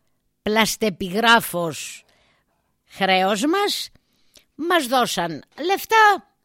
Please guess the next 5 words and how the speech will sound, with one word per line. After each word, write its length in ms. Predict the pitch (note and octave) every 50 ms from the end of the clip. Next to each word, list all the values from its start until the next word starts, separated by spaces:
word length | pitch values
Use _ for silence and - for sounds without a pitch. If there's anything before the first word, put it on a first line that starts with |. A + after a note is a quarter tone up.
| _ _ _ _ _ _ _ _ _ _ _ _ _ _ _
και 560 | - - C4+ B3 A#3+ A3+ A3+ A#3 C4 F4 E4+ - _ _ _ _ _ _ _ _ _ _ _ _ _ _ _
μας 300 | - A3+ C4+ C4+ A3 G#3
βάλανε 400 | B3 D4+ E4+ F4 F4 F#4 B3+ B3
να 80 | E4
υπογράψουμε 840 | D#4+ A#3+ - A#3+ A3+ G3+ A#3+ A#3 B3+ C4 - - - C#4 C#4+ C#4 C#4